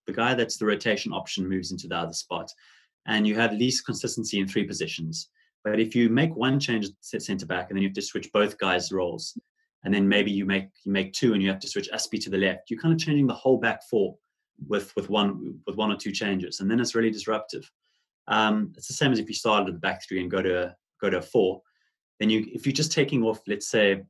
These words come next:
the middle centre back and the others just drop into the same positions, it's not too much of a disruption. But when you've got to move everyone around and you've got to, you know, you've got to move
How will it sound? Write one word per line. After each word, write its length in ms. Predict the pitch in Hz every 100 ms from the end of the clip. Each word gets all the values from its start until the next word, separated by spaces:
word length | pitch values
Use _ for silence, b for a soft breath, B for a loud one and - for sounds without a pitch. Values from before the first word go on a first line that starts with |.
| _ _ -
the 60 |
middle 240 | 98 120 127
centre 280 | - 98 92
back 220 | 95 -
and 100 | 95
the 40 |
others 300 | 95 101 95
just 140 | - -
drop 180 | 95
into 160 | 95 95
the 100 | 92
same 240 | - 104
positions, 600 | 95 95 101 92 95 - -
it's 180 | - 160
not 280 | 139 - -
too 120 | 127
much 160 | 117
of 100 | 117
a 40 | 104
disruption. 640 | 95 113 123 - - - - _ _ _
But 80 | 110
when 120 | 120
you've 100 | 131
got 60 | 127
to 80 | 123
move 180 | 139
everyone 360 | 131 131 127 113
around 440 | 107 110 113 107
and 120 | 98 98
you've 100 | 98
got 100 | 98
to, 120 | 95
you 100 | 98
know, 180 | 95 87 - _ _ _
you've 100 | 107
got 60 |
to 80 | 104
move 240 | 101 95